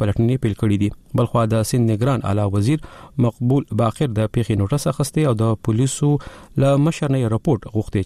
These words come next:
چې یو راکټ لانچر څنګه یو کور ته ورسید. د خیبر پښتونخوا د ځوانو ډاکټرانو اتحادیې په تنخواګانو کې د زیاتوالي او نورو غوښتنو لپاره پرون احتجاجاً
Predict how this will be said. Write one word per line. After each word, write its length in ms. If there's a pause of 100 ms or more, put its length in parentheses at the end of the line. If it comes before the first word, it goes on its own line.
چې 80 (240)
یو 180
راکټ 380
لانچر 380
څنګه 680
یو 100 (100)
کور 200
ته 100 (100)
ورسید. 380 (1600)
د 180
خیبر 240
پښتونخوا 340 (140)
د 420
ځوانو 300 (220)
ډاکټرانو 480
اتحادیې 500
په 240
تنخواګانو 540
کې 140
د 200
زیاتوالي 480 (160)
او 120
نورو 240
غوښتنو 400
لپاره 380 (140)
پرون 280 (140)
احتجاجاً 520